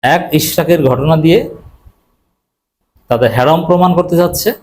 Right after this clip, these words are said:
একই সাথে ডক্টর ইউনূসকে কঠিন হুমকি দিয়ে দিচ্ছে। অতএব বিএনপি এটা কেন do or die নিয়েছে বুঝতে পারছেন। তবে হ্যাঁ, বিএনপি যদি এখানে পিছু হটে, তাহলে সরকারের লোকজনও, আহ, বুঝবে এটা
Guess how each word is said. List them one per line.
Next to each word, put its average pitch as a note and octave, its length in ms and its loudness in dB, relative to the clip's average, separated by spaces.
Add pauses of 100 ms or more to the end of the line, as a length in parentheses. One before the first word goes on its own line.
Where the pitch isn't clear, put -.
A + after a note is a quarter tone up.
(240)
একই A#2+ 260 -2
সাথে D3+ 240 -2
ডক্টর B2 260 0
ইউনূসকে A#2 360 -2
কঠিন D#3+ 320 -2 (120)
হুমকি B2+ 280 -2
দিয়ে F2+ 200 -4
দিচ্ছে। - 340 -12 (1300)
অতএব C3 240 0
বিএনপি E3 420 0
এটা F3+ 140 2
কেন D#3 220 0
do D3 260 2
or D3 120 4
die C3+ 280 0
নিয়েছে G2 540 -2 (320)
বুঝতে A#2+ 240 -2
পারছেন। F2+ 360 -4 (840)
তবে E3+ 140 2
হ্যাঁ, D3 220 2
বিএনপি D#3+ 320 0
যদি F#3 160 4
এখানে F3+ 340 2
পিছু E3 260 2
হটে, B2 200 0
তাহলে C#3 220 -2
সরকারের E3+ 640 0
লোকজনও, F3 580 0 (160)
আহ, A2+ 200 0 (100)
বুঝবে C3+ 300 0
এটা G#2+ 360 -2